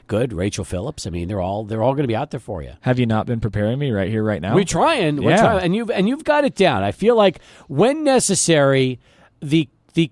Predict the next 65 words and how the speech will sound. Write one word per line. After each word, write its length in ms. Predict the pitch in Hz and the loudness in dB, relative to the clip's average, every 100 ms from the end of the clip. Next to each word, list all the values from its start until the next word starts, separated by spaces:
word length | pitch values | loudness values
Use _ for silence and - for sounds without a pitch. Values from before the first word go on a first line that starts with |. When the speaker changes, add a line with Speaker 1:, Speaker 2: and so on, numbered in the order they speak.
| _ | _
Speaker 1:
cliches 960 | - 165 - - 180 196 226 247 247 - | -4 -2 0 0 2 2 2 0 -4 -6
can 240 | - 160 | -4 -6
just 260 | 135 165 - | -2 -4 -4
flow 680 | - - 160 185 214 226 226 | -14 -6 0 2 2 0 0
out 180 | 196 190 | 2 2
of 120 | 147 | 0
your 100 | 160 | -2
mouth 340 | 156 160 160 - | 2 2 2 0
so 300 | - 190 226 | -4 -2 0
naturally. 580 | 226 165 127 - 101 87 | 0 0 -2 -6 -8 -6
You're 180 | 98 120 | -6 -8
perfect. 640 | - 143 117 - 64 - - | -8 -8 -10 -14 -18 -16 -8
And 140 | 113 | -4
then, 320 | 113 110 110 - - - | -4 -4 -8 -12 -20 -6
you 80 | 185 | -2
know, 140 | 175 | 0
when 160 | 175 147 | 0 -2
it, 120 | - | -4
when 200 | 139 123 | -6 -6
you, 120 | 131 | -6
when 160 | 131 123 | -4 -2
you 60 | |
wanna 200 | 120 147 | -2 -2
throw 180 | - 156 | -4 -6
a 20 | |
little 200 | 127 127 101 | -6 -6 -8
zinger, 360 | 85 117 139 | -6 -4 -4
a 40 | 151 | -4
little 160 | 123 | -4
nugget 420 | 101 92 101 120 | -4 -2 -2 -2
out 220 | 127 123 - | -4 -6 -8
there, 160 | 170 | -8
you 140 | 156 143 | -8 -8
can 120 | 120 | -6
do 120 | 127 | -4
that 180 | 170 160 | -4 -4
too. 220 | - 349 | -8 -8
It's 100 | 110 | -10
good. 300 | - 381 - - | -8 -10 -10 -2
Speaker 2:
Yeah, 320 | 196 226 143 | 2 4 2
yeah. 360 | 90 135 107 82 | 2 2 2 -2
You 160 | 147 170 | -2 2
know, 220 | 170 165 | 4 2
sometimes 440 | 143 185 208 233 185 | 0 0 0 0 0
I 60 | |
do 160 | 127 123 | 2 0
get, 140 | 123 | 0
I 80 | 123 | -2
will 200 | 135 165 | 2 4
admit, 240 | 156 117 101 | 4 2 0
I 100 | 120 | 0
get 180 | 175 | -2
caught 220 | - 170 170 | 0 2 2
up 140 | 160 | 2
in 80 | 147 | -2
the 80 | 131 | -2
cliches, 560 | 143 131 139 120 104 | -2 0 2 2 2
but 120 | - | 0
you 80 | 131 | 0
know 120 | 151 175 | 2 4
why, 300 | 147 147 147 | 4 4 2
Steve? 320 | - 160 151 | 2 0 0
'Cause 240 | 135 120 | -4 -2
they're 180 | 113 107 | -2 -2
true. 580 | - - 127 147 85 | -4 -6 2 4 4